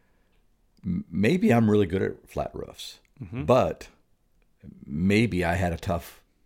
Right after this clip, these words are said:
Speaker 1: weekend and I didn't get much sleep because the baby was crying and my wife's mad at me and all this stuff happened, but I still show up to work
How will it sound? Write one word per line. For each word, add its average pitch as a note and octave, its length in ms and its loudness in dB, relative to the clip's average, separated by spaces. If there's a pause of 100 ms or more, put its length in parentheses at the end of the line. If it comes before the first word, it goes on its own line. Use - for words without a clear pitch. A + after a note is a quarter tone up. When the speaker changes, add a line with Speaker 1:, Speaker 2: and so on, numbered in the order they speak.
Speaker 1:
weekend F2+ 420 -4
and D#2+ 100 -6
I E2+ 80 -2
didn't F2 120 -2
get E2 100 -2
much D#2 200 -6
sleep E2+ 180 -6
because D#2 200 -8
the D#2+ 80 -6
baby D#2 280 -6
was D2+ 120 -10
crying F2 640 -2
and D2+ 180 -6 (320)
my F2 120 -2
wife's E2 340 -2
mad F2 240 0
at D#2+ 80 -6
me F2 300 -4
and D#2+ 100 -8
all A#2+ 220 2
this A#2 140 2
stuff G#2+ 200 0
happened, F#2+ 440 0 (400)
but G2+ 100 6
I F#2+ 40 8
still G2+ 200 2
show F#2+ 160 -2
up E2 120 -6
to F2+ 60 -8
work G#2 420 4